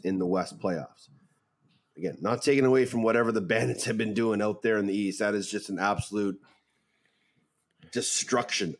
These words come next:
of teams. But the fact that we have been treated to such incredible lacrosse out West,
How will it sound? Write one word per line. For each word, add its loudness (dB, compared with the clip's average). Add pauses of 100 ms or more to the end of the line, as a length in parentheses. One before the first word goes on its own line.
of -2
teams. -4 (720)
But -4
the -4
fact 2
that 2
we 2
have 0
been 2
treated 0
to 0 (300)
such -2
incredible 2
lacrosse 0
out 2
West, 0